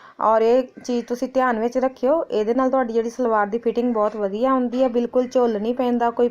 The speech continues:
भुंग नहीं पैंदा, ठीक आ जी। देखो, ये सिलाई आपां लगाउणी आसन तक, आसन तक सिलाई लगा के इहनूं आपां कढ लैणा है।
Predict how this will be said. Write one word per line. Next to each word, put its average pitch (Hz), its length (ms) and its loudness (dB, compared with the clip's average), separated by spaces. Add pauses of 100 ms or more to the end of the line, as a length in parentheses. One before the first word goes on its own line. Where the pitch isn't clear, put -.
भुंग 240 220 0
नहीं 214 120 -6
पैंदा, 240 280 0
ठीक 240 240 -2
आ 277 60 4
जी। 311 160 -4 (720)
देखो, 269 200 2
ये 277 200 2
सिलाई 302 220 4
आपां 294 200 2
लगाउणी 254 320 2
आसन 202 320 -2
तक, 190 380 -4
आसन 226 280 0
तक 269 200 -4
सिलाई 269 240 2
लगा 262 260 0
के 294 160 0
इहनूं 240 260 0
आपां 247 180 -2
कढ 185 240 -2
लैणा 196 240 -4
है। 185 160 -12